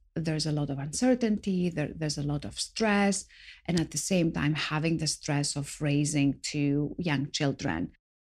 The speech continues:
It, it wasn't easy, I have to say. It, they were some of the most challenging years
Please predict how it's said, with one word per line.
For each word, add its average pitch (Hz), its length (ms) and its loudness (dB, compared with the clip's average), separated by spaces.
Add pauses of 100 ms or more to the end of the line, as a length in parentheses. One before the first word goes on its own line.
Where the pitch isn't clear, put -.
(260)
It, - 280 4
it 175 180 0
wasn't 165 340 4
easy, 135 260 2
I 139 60 2
have 123 160 -4
to 147 100 -8
say. - 540 -2
It, - 340 0 (180)
they 175 140 0
were 160 220 0
some 160 320 2
of 165 100 -2
the 170 80 4
most 147 320 2
challenging 143 580 4
years 143 540 0